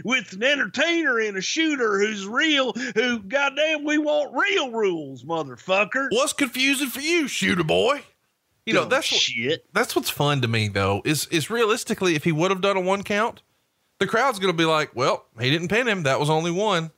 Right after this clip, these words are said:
Speaker 2: Because we, as wrestling fans, we're at a
Speaker 1: Sure.
Speaker 2: pro wrestling show. We've been trained to believe a pin is three. He kicked out at one or whatever. So anyway, it's just,
Speaker 1: Silly.
Speaker 2: it's, it's
Speaker 1: It's
Speaker 2: fun to
Speaker 1: fucking
Speaker 2: hear you
Speaker 1: silly.
Speaker 2: get, but w-, my favorite part is you're fired up about it. "You
Speaker 1: I am.
Speaker 2: fucking
Speaker 1: I'm fucking
Speaker 2: dumbass."
Speaker 1: hot.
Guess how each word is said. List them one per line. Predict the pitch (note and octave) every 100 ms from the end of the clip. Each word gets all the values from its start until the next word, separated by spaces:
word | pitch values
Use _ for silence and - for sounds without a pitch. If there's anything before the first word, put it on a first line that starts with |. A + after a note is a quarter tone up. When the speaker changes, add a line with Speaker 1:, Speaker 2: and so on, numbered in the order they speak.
| _
Speaker 2:
Because | - B3+ A#3
we, | F#3+ C#4+ E4 A3+ A3
as | G#3+
wrestling | A#3+ D#4+ G#3+ F3
fans, | D#3 A#2+ A2 C3+ E3+ - -
we're | -
at | G#4 G#4+
a |
Speaker 1:
Sure. | F#4
Speaker 2:
pro | A#3 G3+
wrestling | A3 D#4 - F#3
show. | - C3 C3
We've | F3 G#3 A#3+
been | B3+ A3
trained | A3+ A3 A3+ G3
to |
believe | F#3+ A#3+ E4 A3+ G3+ _ _ _ -
a | E3
pin | - D#4+ D#4+
is | G3 -
three. | A3+ C#4+ D4 C#3+ -
He | F3
kicked | A3 B3 A3+
out | A3+ A3
at | D3+
one | G3 D#4+ B3+ A2
or | G2 G#2+
whatever. | C3 B2+ G2 E2
So | G2+ F#3
anyway, | F3+ D4+ C3+ G#2 G#2+
it's | -
just, | F#3+ - - _ _ _ _ -
Speaker 1:
Silly. | E3 F3 B2
Speaker 2:
it's, | D2
it's | E3
Speaker 1:
It's | -
Speaker 2:
fun | A3 A#3+
to | G#3+
Speaker 1:
fucking | F3+
Speaker 2:
hear | F#3
you | F3
Speaker 1:
silly. | E3 D3
Speaker 2:
get, | G2+ G#2
but | E3+ C#3+
w-, | E3+ -
my | D#3
favorite | C#3 A#3 G3 D#3
part | G#3+ G3 B2+
is | A#2
you're | E3+
fired | - D#3 B2
up | C3 C3+
about | D3+ A2+
it. | -
"You | F3 D3+
Speaker 1:
I | A#3
am. | E4+ C#4+
Speaker 2:
fucking | C4 B3+ -
Speaker 1:
I'm | C#4+ -
fucking | D#4+
Speaker 2:
dumbass." |
Speaker 1:
hot. | D#4 F#4 G4 F4+ D3